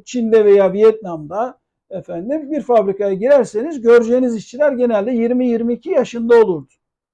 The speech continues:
Ve bunlar kırsal kesim kökenli insanlar olurdu. Ama bugün gittiğiniz zaman yaş ortalamasında çok ciddi bir artışın, e, olduğu görülüyor. Hatta, hatta, hatta bazı firmaların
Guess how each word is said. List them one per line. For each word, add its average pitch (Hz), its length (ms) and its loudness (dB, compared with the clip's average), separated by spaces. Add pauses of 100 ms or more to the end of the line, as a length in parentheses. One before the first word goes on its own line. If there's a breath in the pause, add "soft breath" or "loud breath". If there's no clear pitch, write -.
(380)
Ve 233 100 6
bunlar 254 320 -2
kırsal 269 480 -2
kesim 254 400 -2
kökenli 220 500 -4
insanlar 208 540 -6
olurdu. 156 320 -4 (140)
Ama 208 220 -4
bugün 320 300 -2
gittiğiniz 233 460 -2
zaman 277 400 0 (260)
yaş 233 240 0
ortalamasında 233 1080 0 (1160)
çok 269 260 -2
ciddi 247 580 -2 (280 soft breath)
bir 254 320 0 (260)
artışın, 220 920 0
e, 196 100 -10 (600)
olduğu 214 340 2
görülüyor. 214 360 4
Hatta, 247 480 2
hatta, 202 360 -2
hatta 185 320 -6
bazı 269 320 0
firmaların 214 720 0